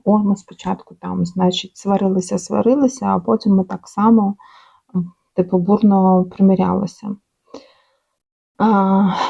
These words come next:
через секс, там. А, дивіться, дуже часто для жінок потім, з-, ну, згодом, якщо така динаміка зберігається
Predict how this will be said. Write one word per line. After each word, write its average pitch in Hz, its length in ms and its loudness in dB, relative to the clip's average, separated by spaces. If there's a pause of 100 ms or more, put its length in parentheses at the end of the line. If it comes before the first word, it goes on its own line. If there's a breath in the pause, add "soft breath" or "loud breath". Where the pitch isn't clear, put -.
через 196 380 -2
секс, - 360 -10
там. 233 340 2 (960 loud breath)
А, 196 380 2
дивіться, 190 760 0 (1000)
дуже 214 300 0
часто 247 460 0
для 196 240 -2
жінок 208 540 0
потім, 202 560 -2 (100)
з-, 196 160 -20 (180)
ну, 196 200 2
згодом, 240 440 2
якщо 196 400 -2
така 196 320 -2
динаміка 190 580 0
зберігається 214 760 -2